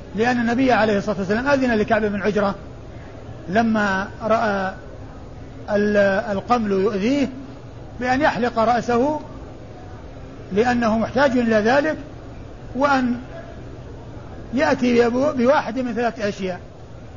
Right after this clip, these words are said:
إما صيام ثلاثة أيام أو إطعام ستة مساكين أو ذبح شاة. و-،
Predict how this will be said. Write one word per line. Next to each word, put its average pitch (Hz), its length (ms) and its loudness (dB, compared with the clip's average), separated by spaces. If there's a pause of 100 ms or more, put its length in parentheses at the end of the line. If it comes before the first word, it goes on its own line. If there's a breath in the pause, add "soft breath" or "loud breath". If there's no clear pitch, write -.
إما 262 200 2
صيام 233 220 2
ثلاثة 214 280 0
أيام 262 320 2
أو 247 160 0
إطعام 233 220 0
ستة 240 220 -4
مساكين 220 460 -2
أو 277 200 2 (480)
ذبح 233 220 4
شاة. 208 260 2 (1900)
و-، 208 520 4